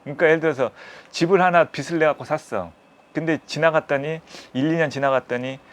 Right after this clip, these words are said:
인력이 올라갔어. 근데 돈 모아서 인력 모을 수 있나?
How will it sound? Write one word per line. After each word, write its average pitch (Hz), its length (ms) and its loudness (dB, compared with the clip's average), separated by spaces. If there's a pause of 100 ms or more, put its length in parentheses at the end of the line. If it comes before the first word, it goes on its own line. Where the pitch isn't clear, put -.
(160)
인력이 165 480 4
올라갔어. 113 640 0 (320)
근데 190 320 4 (520)
돈 190 220 4
모아서 165 460 6
인력 160 440 -2
모을 120 240 -2
수 - 120 -16
있나? 110 340 -10